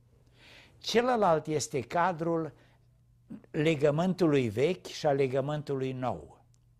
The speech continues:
Domnul Isus a venit să introducă legământul cel nou.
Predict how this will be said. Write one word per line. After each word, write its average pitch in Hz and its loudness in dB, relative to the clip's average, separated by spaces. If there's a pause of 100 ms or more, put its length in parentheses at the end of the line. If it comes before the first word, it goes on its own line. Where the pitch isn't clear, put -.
(720)
Domnul 208 0
Isus 185 0
a 156 0
venit 143 -2
să 196 -2
introducă 156 -2
legământul 143 -2
cel 127 -4
nou. 120 -8